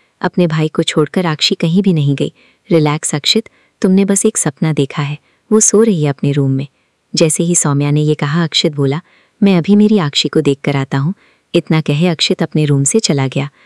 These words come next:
सौम्या ने उसे रोकने की कोशिश की, क्योंकि रात के तीन बज रहे थे, पर वो नहीं रुका। चला गया आक्षी के रूम में। अक्षित आक्षी के रूम में आया तो आक्षी आराम से सो रही थी। रूम में डिम लाइट चल रही थी। आक्षी को आदत थी हल्की रोशनी करके सोने की।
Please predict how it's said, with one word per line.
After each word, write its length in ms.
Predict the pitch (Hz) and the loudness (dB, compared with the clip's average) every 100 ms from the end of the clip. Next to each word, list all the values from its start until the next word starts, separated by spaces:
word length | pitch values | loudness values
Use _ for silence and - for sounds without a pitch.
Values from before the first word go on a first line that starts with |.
| _ - | _ -6
सौम्या 380 | - 156 147 151 | -2 2 2 2
ने 120 | 156 | 2
उसे 200 | 151 156 | 2 0
रोकने 320 | 143 139 147 | 0 0 -2
की 140 | - | -2
कोशिश 380 | - 143 - 165 | -2 0 0 -2
की, 180 | - 220 - _ _ | -2 -4 -6 _ _
क्योंकि 240 | - 208 233 | -2 2 2
रात 240 | 175 165 | 2 -2
के 120 | - | -2
तीन 240 | 220 202 202 | 2 4 4
बज 220 | 147 - | 2 0
रहे 160 | 139 139 - | -2 -2 -6
थे, 100 | - _ _ - | -14 _ _ -4
पर 120 | 147 | 0
वो 100 | 139 | 0
नहीं 240 | 139 135 | 2 0
रुका। 240 | 135 131 143 _ _ - | 0 -4 -8 _ _ -4
चला 260 | 165 147 | 0 0
गया 240 | 135 165 202 | 0 0 -2
आक्षी 260 | - - | -2 -2
के 120 | 156 | 0
रूम 200 | 147 135 | 0 2
में। 160 | 127 135 - _ _ _ - | 0 -2 -6 _ _ _ -4
अक्षित 360 | 156 - 165 | -2 -2 -2
आक्षी 280 | 151 143 - | -2 -2 -2
के 120 | 156 | 0
रूम 180 | 151 147 | 2 2
में 140 | 147 | 2
आया 200 | 147 143 | 2 0
तो 140 | 202 214 | 0 0
आक्षी 320 | 156 - - | 0 0 0
आराम 300 | 165 147 143 | 0 0 -2
से 160 | 143 156 | 0 0
सो 160 | 151 | 0
रही 240 | 139 131 135 | 0 -2 -4
थी। 100 | - - _ _ _ | -8 -14 _ _ _
रूम 140 | 190 208 | 4 6
में 180 | 220 226 | 6 4
डिम 160 | 185 | 2
लाइट 240 | 180 147 143 | 2 0 0
चल 200 | - 135 | -2 0
रही 240 | 135 131 - | -2 -2 -6
थी। 100 | 131 _ _ - | -10 _ _ -4
आक्षी 300 | 156 151 - | -4 -2 -2
को 120 | 147 | 0
आदत 280 | 156 139 151 - | 0 0 -2 -2
थी 60 | 214 | 0
हल्की 320 | 190 147 160 | 0 0 0
रोशनी 340 | 147 135 - | 2 0 -2
करके 280 | 151 135 - | -2 -2 -2
सोने 280 | 139 139 131 | 0 0 0
की। 180 | 127 | -2